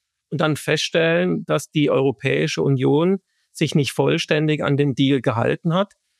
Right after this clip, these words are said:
Und dann wird er drauf reagieren. Vielleicht sogar mit neuen Forderungen nach höheren Zöllen oder irgendetwas anderes.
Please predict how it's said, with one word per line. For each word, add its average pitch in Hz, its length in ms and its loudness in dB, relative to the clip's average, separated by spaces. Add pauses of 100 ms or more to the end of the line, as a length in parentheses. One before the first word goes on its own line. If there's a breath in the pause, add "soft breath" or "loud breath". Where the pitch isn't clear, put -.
(220)
Und 143 240 0
dann 143 240 0
wird 147 160 0
er 131 60 0
drauf 127 420 -4
reagieren. 127 560 -4 (240)
Vielleicht 147 260 -2
sogar 160 300 0
mit 156 180 -2
neuen 160 340 0
Forderungen 139 640 0
nach 123 160 -2
höheren 131 320 0
Zöllen 156 460 -2 (100)
oder 135 220 -2
irgendetwas 135 520 -2
anderes. 127 520 -6